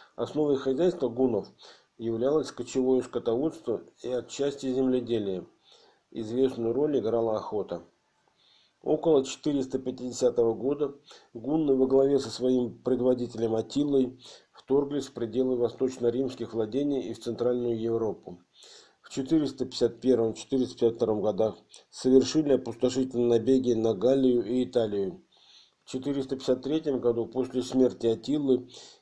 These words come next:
их племенной союз распался. Большинство входивших в него племен вернулись в причерноморские степи. В Крыму гунны окончательно разорили степные и предгорные поселения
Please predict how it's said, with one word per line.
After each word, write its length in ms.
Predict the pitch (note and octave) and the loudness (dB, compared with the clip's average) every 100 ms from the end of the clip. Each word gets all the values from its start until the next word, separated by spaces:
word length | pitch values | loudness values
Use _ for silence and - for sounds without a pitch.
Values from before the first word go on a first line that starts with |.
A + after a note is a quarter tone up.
| _ | _
их 280 | - C3 - | -4 -4 0
племенной 500 | C3 B2+ C3 B2+ A#2 | 2 4 4 4 0
союз 540 | - G#2+ A2+ C#3 C3 | 0 0 0 -2 -6
распался. 760 | - C3 B2 - A#2+ G#2 - C2 _ - - _ | -2 0 0 0 0 0 -4 -12 _ -20 -20 _
Большинство 580 | G#2 B2 C3 B2+ C#3+ C3 | -4 -2 0 0 2 2
входивших 640 | - B2 A#2 C3 - - | 4 2 4 0 0 -6
в 40 | |
него 200 | A#2 A#2 | 0 0
племен 420 | - A2 A2+ D3+ C#3+ | 0 -4 0 0 2
вернулись 480 | A#2+ A#2+ C3+ A#2+ | 2 4 2 0
в 160 | - - | -6 -8
причерноморские 1300 | A#2 A2+ G#2+ D#2 C3 A#2+ A2+ A#2 C3 B2+ - A#2+ A2 | -6 -6 -8 -8 -4 -2 -2 -2 -2 -4 -8 -10 -10
степи. 600 | - B2 G2+ F#2 F2 - _ _ - - - - _ _ | -6 -4 -4 -8 -12 -14 _ _ -20 -20 -20 -20 _ _
В 100 | - | -14
Крыму 420 | B2 B2+ C#3+ F3 | -4 0 4 4
гунны 360 | - C#3 D3+ C3+ | 4 0 2 2
окончательно 720 | A#2+ A#2+ A2+ C3 C3 A#2+ B2 | 2 0 -2 -2 -2 -2 -2
разорили 480 | A#2 A#2 A#2+ B2 G#2+ | -2 -2 -2 -4 -8
степные 500 | - B2 B2+ B2+ A#2 | -8 -8 -4 -2 -2
и 40 | |
предгорные 580 | A#2 A#2 A2+ B2 G#2 A2 | -4 -8 -4 -4 -2 -6
поселения 760 | - G#2+ B2 C3 D3 C3 A#2+ | -8 -10 -6 -6 -4 -4 -6